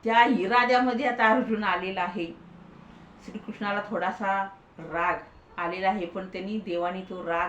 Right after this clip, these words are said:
दाखवलेला नाही. देवाला अगोदरच कळलं होतं की हा एवढा उतावीळ झालेला अर्जुन इतक्या पटपट, पटपट, पटपट रथ घेऊन चला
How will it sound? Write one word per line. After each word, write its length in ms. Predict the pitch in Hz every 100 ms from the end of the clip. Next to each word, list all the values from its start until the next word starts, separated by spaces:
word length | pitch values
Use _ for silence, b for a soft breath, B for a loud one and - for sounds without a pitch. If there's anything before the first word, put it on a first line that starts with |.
| 170
दाखवलेला 760 | 165 156 - 180 180 180 185 185 B B -
नाही. 580 | 160 160 160 - 196 170 - - B B B B B - -
देवाला 460 | 175 202 202 220 233
अगोदरच 800 | 233 226 196 220 220 240 240 -
कळलं 260 | 247 233 233
होतं 460 | 254 220 196 170 - - - - - - -
की 120 | 247 247
हा 300 | 240 247 254
एवढा 300 | 214 247 247
उतावीळ 800 | 214 185 - 226 240 294 311
झालेला 600 | 277 339 285 233 233 226 214 -
अर्जुन 680 | 180 175 175 226 277 233 156 156 - B B B 214
इतक्या 380 | - - 254
पटपट, 600 | 247 233 220 214 285 294 277 294
पटपट, 380 | 269 - 262 254 -
पटपट 380 | 220 - 254 240 - - -
रथ 200 | 190 233
घेऊन 420 | 233 220 208 226 226
चला 420 | 208 208 185